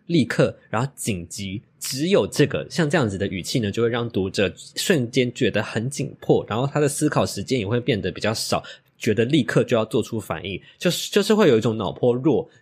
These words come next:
跟着你的C T A去行动的感觉。这就是我觉得这个章节里面最后，最后给大家的一些强化了的东西。但是我觉得变得是真的是很行-，行销用语的层面的时候可能会讲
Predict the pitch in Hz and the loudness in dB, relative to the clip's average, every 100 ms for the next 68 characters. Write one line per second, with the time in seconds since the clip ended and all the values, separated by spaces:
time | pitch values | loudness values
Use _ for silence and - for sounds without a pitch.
0 | _ 165 151 156 117 85 - - 113 104 | _ 0 2 0 0 0 -6 -6 -4 -2
1 | 110 113 110 - 82 104 87 78 78 65 | -2 -2 -6 -8 -10 -10 -8 -8 -10 -10
2 | - 82 101 - - 147 147 139 143 110 | -8 -6 -8 -8 -2 0 2 0 2 2
3 | 92 85 92 90 - 135 101 98 - 117 | 0 -2 -4 -2 0 2 2 0 0 -2
4 | 120 107 85 113 117 135 110 117 107 98 | 0 -2 -2 -4 0 2 4 2 2 0
5 | 107 101 104 - 95 98 95 82 - 98 | 0 -2 -2 -2 -4 -4 -6 -8 -6 -6
6 | 95 _ _ - - 90 98 123 87 85 | -6 _ _ -6 -4 -4 -2 0 0 -4
7 | - 87 101 - 85 - _ - _ 202 | -6 -6 -6 -12 -14 -14 _ -20 _ 2
8 | 202 117 104 98 98 - _ - 202 123 | 4 4 2 0 -2 -6 _ 0 0 2
9 | - 131 135 117 127 107 85 - 95 90 | -2 -2 -2 -2 -4 -6 -8 -8 -10 -12
10 | 98 - - - - 123 135 165 151 165 | -16 -12 -12 -8 -4 -4 2 2 4 2
11 | 101 90 - - - 87 101 87 - 92 | 2 -4 -6 -6 -6 -6 -6 -6 -4 -4
12 | - 78 95 92 - | -4 -8 -8 -8 -8